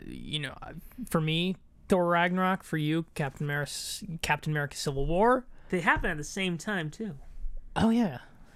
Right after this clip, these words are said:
Speaker 1: Huh.
Speaker 2: Uh,
Speaker 1: Best, best era.
Speaker 2: I gotta say, it's so weird.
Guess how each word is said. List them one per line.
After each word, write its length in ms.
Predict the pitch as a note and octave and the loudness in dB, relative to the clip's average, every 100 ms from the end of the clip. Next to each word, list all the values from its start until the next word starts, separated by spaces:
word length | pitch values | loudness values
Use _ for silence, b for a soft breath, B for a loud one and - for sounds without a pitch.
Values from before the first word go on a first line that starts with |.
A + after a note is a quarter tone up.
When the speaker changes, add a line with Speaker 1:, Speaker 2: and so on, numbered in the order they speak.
| - | 0
Speaker 1:
Huh. 180 | - G3 - - - | 4 4 2 -12 -4
Speaker 2:
Uh, 260 | F3+ D3 | -2 4
Speaker 1:
Best, 360 | D4 F#3 - - F3 | 4 4 0 -6 -6
best 680 | E3+ D#3+ D#3+ E3 E3 - | -4 -4 -2 -2 -2 -2
era. 360 | E3+ D#3+ D3 C#3+ | 0 0 0 -2
Speaker 2:
I 60 | G3 | -2
gotta 300 | G3+ D4 F#3+ | 0 2 2
say, 160 | - - | 0 -2
it's 240 | G#3+ G#3 | -2 -2
so 340 | - C4+ C#4 C#4 | -4 -2 -2 -2
weird. 580 | F#3+ G3 G#3 G3+ F3 | 0 2 4 4 2